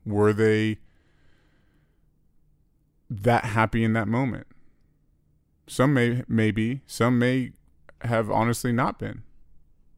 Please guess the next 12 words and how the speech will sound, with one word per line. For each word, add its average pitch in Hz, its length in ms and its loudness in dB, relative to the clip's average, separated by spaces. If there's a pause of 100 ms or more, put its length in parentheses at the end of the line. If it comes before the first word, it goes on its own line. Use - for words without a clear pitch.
(360)
because 110 260 0
that 127 160 6
is 123 160 4
a 117 140 2
lifelong 104 1040 -2 (1700)
commitment, 107 600 0 (220)
just 135 200 0
like 139 100 4
having 120 220 2
any 110 140 2
child, 98 360 -4
but 110 300 2